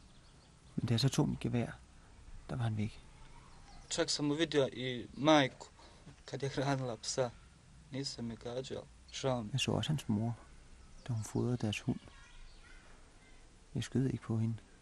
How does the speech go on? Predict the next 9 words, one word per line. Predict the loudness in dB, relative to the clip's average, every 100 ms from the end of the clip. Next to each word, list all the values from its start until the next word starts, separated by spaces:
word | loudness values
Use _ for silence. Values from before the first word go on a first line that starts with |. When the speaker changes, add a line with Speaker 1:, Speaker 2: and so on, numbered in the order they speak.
| -20 -20 -20 -20 -20 -20 -20 -20 -20 -20 -20 -18 -12
Speaker 1:
Det | -10
fortryder | -8 -6 -4
jeg | -2 -2
i |
dag. | -2 -4 -8 -18 -20 -20 -20 -20 -20 -20 -20 -18 -18 -18 -20 -20 -20 -20 -20 -20 -20 -20 -8
Speaker 2:
Možda | -6 -6
će | -8 -8
drugi | -8 -6 -8
put. | -6 -8